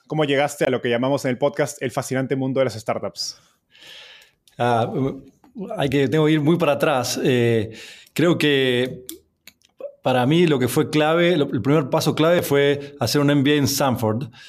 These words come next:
Speaker 2: eh, porque yo siempre digo que aprendí muchas cosas en Stanford, pero por ahí lo más importante es que durante dos años estuvieron brainwashing us, lavándonos el cerebro sobre la importancia de emprender, de trabajar en una startup, de emprender, de trabajar en una startup.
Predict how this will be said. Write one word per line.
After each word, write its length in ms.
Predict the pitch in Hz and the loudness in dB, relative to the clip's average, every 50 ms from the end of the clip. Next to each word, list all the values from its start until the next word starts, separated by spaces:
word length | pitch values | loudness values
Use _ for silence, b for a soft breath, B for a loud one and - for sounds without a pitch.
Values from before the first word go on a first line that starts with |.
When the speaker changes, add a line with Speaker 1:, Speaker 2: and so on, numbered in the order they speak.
| B B B | B B B
Speaker 2:
eh, 300 | - 127 120 117 110 110 110 - | -2 2 2 4 2 2 0 -2
porque 680 | 117 110 104 - 117 113 110 110 110 113 110 110 - _ | -2 -2 -2 0 0 0 2 2 2 0 -2 -4 -10 _
yo 160 | - - 123 | -8 -6 -4
siempre 280 | 113 120 127 120 127 131 | -4 -4 -4 0 2 2
digo 140 | 135 135 127 | 4 4 2
que 80 | 110 | 2
aprendí 280 | 120 104 120 117 123 139 | 0 2 2 2 2 2
muchas 260 | 143 151 139 160 - | 2 2 0 0 -2
cosas 220 | - 170 - 143 135 | -2 -2 0 0 0
en 20 | |
Stanford, 480 | 120 - - 151 151 151 - 156 123 - | 0 0 0 -2 -2 -2 -2 -4 -4 -2
pero 160 | 131 120 104 | 0 0 2
por 140 | 120 123 131 | 2 2 2
ahí 80 | 131 | 2
lo 80 | 131 127 | 2 2
más 180 | 135 143 - | 0 0 0
importante 720 | - 139 120 127 117 113 220 131 135 127 - 151 147 139 147 B B B B B B B | 0 0 0 0 0 0 0 0 0 0 0 0 -2 -2 -4 B B B B B B B
es 100 | - 120 | -12 -8
que 100 | - - | -4 -2
durante 340 | 107 104 113 117 110 - 123 | 0 2 2 2 2 2 2
dos 220 | 117 131 127 - 147 | 2 2 2 0 0
años 280 | 143 143 151 147 127 | 0 2 2 0 0
estuvieron 680 | 127 - - 117 120 123 127 127 123 123 - - 113 | -2 -2 0 2 2 4 4 2 2 0 -2 -4 -4
brainwashing 640 | 107 131 139 139 131 123 123 139 147 139 139 135 131 | -2 0 2 2 2 2 4 2 2 2 2 2 2
us, 160 | 131 139 117 | 2 2 2
lavándonos 420 | 117 113 120 127 131 135 123 113 123 | 2 2 2 2 2 0 0 0 -2
el 100 | 113 - | -4 -2
cerebro 540 | - 120 117 123 131 139 139 143 147 139 143 B B B B B B | -2 0 0 2 2 2 2 2 0 -2 -4 B B B B B B
sobre 220 | B 123 113 113 | B -2 0 0
la 40 | 120 | 2
importancia 560 | 113 - 117 110 - 135 139 139 139 147 131 | 2 0 0 0 0 0 0 0 0 0 2
de 60 | 123 | 2
emprender, 640 | 120 117 113 - 120 113 113 120 139 143 139 131 127 | 2 2 0 0 0 2 2 2 2 2 2 2 2
de 80 | 123 | 0
trabajar 240 | 104 120 117 - 127 | 0 0 0 0 0
en 60 | 127 | 0
una 60 | 120 | 0
startup, 480 | 117 - - - 139 131 113 131 117 107 | 0 0 -2 -2 -2 0 0 -2 -2 0
de 60 | 110 | 0
emprender, 460 | 117 107 - 117 113 117 117 139 135 | -2 0 0 0 0 2 2 2 2
de 80 | 123 120 | 2 2
trabajar 240 | 104 113 104 - 123 | 0 0 -2 0 0
en 60 | 123 | 0
una 80 | 117 113 | 0 -2
startup. 600 | - - - 135 131 - - 139 131 131 - | -2 -2 -2 -2 -2 0 0 0 -2 -2 -4